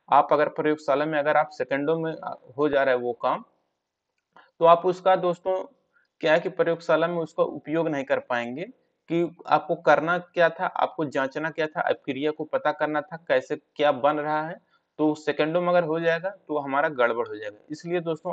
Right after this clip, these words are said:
अपक्रिया की गति को हम लोग वहाँ पर मध्यम करना चाहेंगे। जो हमारा काम सेकंडों में हो रहा है वो चार मिनट पाँच मिनट के अंदर हो, ऐसा हम लोग करेंगे।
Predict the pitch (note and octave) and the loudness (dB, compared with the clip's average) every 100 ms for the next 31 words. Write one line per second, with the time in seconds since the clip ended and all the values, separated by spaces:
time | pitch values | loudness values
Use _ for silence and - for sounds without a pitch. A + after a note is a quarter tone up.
0 | - C#3+ - D3+ D3+ E3+ E3+ D3 D3 D#3+ | -2 -2 -2 -2 0 0 0 -2 -2 -4
1 | D#3 D3 D3 D#3 D3 - F3+ E3 - C3+ | -6 -4 -4 -4 -4 -4 -4 -8 -8 2
2 | C#3+ C#3 E3 D#3 C#3 B2+ B2+ A#2+ B2 D3+ | 2 2 -4 -2 0 0 -4 -6 -6 -8
3 | A#3 _ _ C3 C3+ D#3 D3 D#3+ D#3 E3 | -10 _ _ -4 0 0 2 2 0 -4
4 | D#3 C#3+ C#3 C#3+ D#3+ D#3 D#3+ E3 F3+ - | -6 -6 -4 0 0 0 0 0 -2 -8
5 | _ - C#3+ E3 E3 E3 E3 E3 D3+ D3 | _ -4 0 4 4 2 -4 -4 0 0
6 | D3 C#3+ C#3+ - _ _ _ _ _ _ | -2 -2 -2 -6 _ _ _ _ _ _
7 | _ _ _ _ _ _ D#3 C3+ C3+ C3 | _ _ _ _ _ _ -2 0 2 4
8 | C3 D3+ - A2+ C3+ - D3+ C#3 C3+ - | 4 2 -4 0 0 0 -2 -2 -6 -2
9 | B2 A2+ A2 | -2 -2 -8